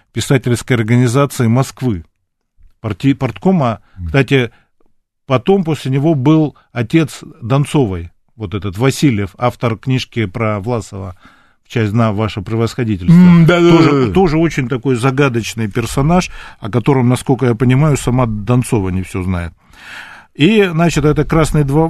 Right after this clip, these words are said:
Speaker 1: дьяволята» и «Савур Могила». Продолжение было в двадцать шестом году этого фильма, где тоже Махно был, но там совсем уже было всё вымышлено.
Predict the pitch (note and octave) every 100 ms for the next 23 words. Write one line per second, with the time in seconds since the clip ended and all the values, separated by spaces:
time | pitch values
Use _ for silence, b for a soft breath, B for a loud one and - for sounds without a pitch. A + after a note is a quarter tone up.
0 | D#3 C#3+ D#3 F#3+ C4+ A#3 D3+ D#3+ G#3+ F#3+
1 | - E3+ F#3+ E3 D#3 D3+ C3+ A2 G2 G#2
2 | G#2 A#2+ A2 A2 G2 G2 G#2 G2+ G2+ G#2+
3 | - A2+ G#2+ D3 G3+ G3 B2 A2+ G#2+ F3+
4 | F3 A#2 F#2+ _ b b b - B2 B2
5 | C3 G#2 G#2 - A2+ G2+ B2+ G3 D3+ B2+
6 | B2+ A2 F#2+ - G#2 F#2 F2 - G#2 A#2
7 | F#2+ F2+ F2+ F2 F2+ F#2 F#2+ G#2+ A#2+ G3+
8 | D#3+ G#2+ F#2